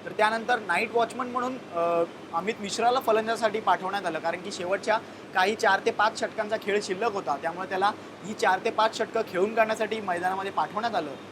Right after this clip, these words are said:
परंतु यावेळी तो अपयशी ठरला आणि अमित मिश्रा देखील शॉर्ट लेगवरती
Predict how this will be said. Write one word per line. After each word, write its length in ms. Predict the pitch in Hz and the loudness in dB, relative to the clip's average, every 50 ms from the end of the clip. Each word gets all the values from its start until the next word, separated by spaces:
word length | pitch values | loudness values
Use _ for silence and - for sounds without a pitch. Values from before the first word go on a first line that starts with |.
| - - - | -16 -8 -4
परंतु 220 | 175 185 190 196 | -4 -4 -2 -2
यावेळी 320 | 214 196 190 185 196 208 214 | 0 2 4 4 6 6 4
तो 120 | 214 226 | 4 4
अपयशी 460 | 196 165 151 - 220 233 233 226 262 | 2 2 2 2 2 2 4 2 2
ठरला 360 | 233 208 180 160 160 147 135 131 - - - - - | 2 2 2 2 2 0 -2 -2 -4 -8 -12 -6 -4
आणि 220 | 156 180 202 208 | -2 -2 0 0
अमित 260 | 190 165 170 185 233 226 220 | 0 0 0 0 -2 -4 -4
मिश्रा 320 | 220 220 - 233 226 220 | -4 -4 0 2 2 4
देखील 280 | 202 208 208 269 269 269 | 4 2 0 -2 -4 0
शॉर्ट 300 | - - 208 196 202 202 | 2 4 4 4 2 0
लेगवरती 520 | 208 202 202 214 214 185 - 160 151 143 | 0 4 6 4 4 4 0 -6 -8 -8